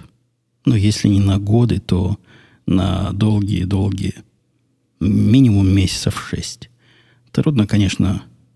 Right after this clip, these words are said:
точно рассчитать, потому что скорость истекания воды я не вижу, но после первых помывочных, э, запусков мы, мы увидели, там воды чуть-чуть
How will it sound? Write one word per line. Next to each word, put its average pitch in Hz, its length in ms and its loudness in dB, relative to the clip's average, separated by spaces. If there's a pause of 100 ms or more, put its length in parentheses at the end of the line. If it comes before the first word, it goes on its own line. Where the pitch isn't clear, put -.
(120)
точно 98 400 0
рассчитать, 120 420 -2
потому 104 240 -4
что - 140 -4
скорость - 560 -4 (380)
истекания 101 680 0
воды 98 300 2
я 92 260 0
не 92 220 2
вижу, 147 240 4
но 120 100 4
после 120 300 -2
первых 110 420 -2 (580)
помывочных, 107 680 2 (160)
э, 101 400 2 (340)
запусков 117 680 0
мы, 107 300 2 (680)
мы 107 120 4
увидели, 127 320 4
там 104 200 2
воды 101 560 2
чуть-чуть - 500 0